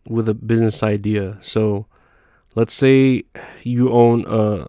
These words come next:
hardware store, right? And you're looking to, uh, boost up sales for your doors, right? You sell,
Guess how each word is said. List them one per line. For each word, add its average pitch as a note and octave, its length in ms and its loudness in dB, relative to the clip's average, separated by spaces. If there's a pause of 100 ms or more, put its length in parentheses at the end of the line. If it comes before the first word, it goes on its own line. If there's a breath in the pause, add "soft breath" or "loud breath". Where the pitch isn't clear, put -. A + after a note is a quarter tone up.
hardware A#2 440 -2
store, G2+ 500 -6 (120)
right? G#2+ 380 -4 (380)
And G#2 460 -4
you're A2 100 0
looking A2+ 320 0
to, G#2 260 -2 (960)
uh, G2+ 480 -6 (560)
boost A#2 420 0
up A#2 200 2
sales A2 540 2
for G#2+ 440 0
your G#2+ 220 -2
doors, G#2 840 0 (120)
right? A2 220 -2
You G#2+ 220 -4
sell, G#2+ 400 -2